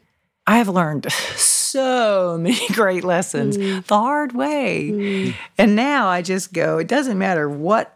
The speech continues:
Speaker 1: funny, cocky response I might have to something. I have learned that I've never, ever regretted something I didn't say.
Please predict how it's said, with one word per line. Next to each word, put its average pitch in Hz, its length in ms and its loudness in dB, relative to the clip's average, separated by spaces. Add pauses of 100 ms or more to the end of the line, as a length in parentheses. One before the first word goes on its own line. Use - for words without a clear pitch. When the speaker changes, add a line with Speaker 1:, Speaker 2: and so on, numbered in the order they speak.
Speaker 1:
funny, 220 760 0 (300)
cocky 202 540 0
response 175 500 -4
I 160 80 -2
might 151 240 -4
have 160 280 -4
to 160 80 -10
something. 170 640 -2 (480)
I 185 60 0
have 196 220 0
learned 160 680 0 (520)
that - 180 0
I've 196 220 4
never, 202 760 0
ever 180 280 -2
regretted 151 500 -4
something - 260 -6
I 127 100 -2
didn't 123 260 -4
say. - 400 -8